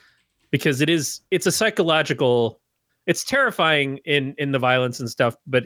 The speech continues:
the violence is built upon the psychological belief system of these people. And, and just as soon as somebody, a-, as soon as Patrick Stewart said, uh, "I need a believer." "Oh, do you need two?" "Yeah, two's better."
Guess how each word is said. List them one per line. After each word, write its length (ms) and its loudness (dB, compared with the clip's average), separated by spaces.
the 280 0
violence 540 0
is 440 -4
built 260 2
upon 560 0
the 60 -6
psychological 1000 2
belief 300 2
system 340 -4
of 80 -6
these 140 -6
people. 380 -4
And, 340 -2
and 100 2
just 180 0
as 100 2
soon 160 2
as 180 2
somebody, 600 0
a-, 240 0
as 320 -2
soon 240 0
as 140 -2
Patrick 360 -2
Stewart 260 0
said, 380 -2
uh, 300 2
"I 120 2
need 180 2
a 40 2
believer." 560 -2
"Oh, 140 2
do 120 -2
you 60 2
need 200 0
two?" 360 0
"Yeah, 140 0
two's 260 0
better." 400 -2